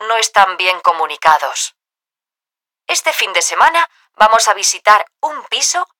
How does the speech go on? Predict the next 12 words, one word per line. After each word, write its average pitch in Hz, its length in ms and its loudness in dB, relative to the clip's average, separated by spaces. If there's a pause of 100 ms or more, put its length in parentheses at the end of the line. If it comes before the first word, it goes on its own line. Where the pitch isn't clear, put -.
(120)
junto 208 340 -4
a 185 40 4
la 170 80 4
estación 202 560 0
de 160 100 -2
metro 302 420 0 (280)
de 185 80 -2
Tirso 214 360 -2
de 185 100 -2
Molina. 147 520 0 (1300)
Es 180 160 -4
pequeño, 208 640 -4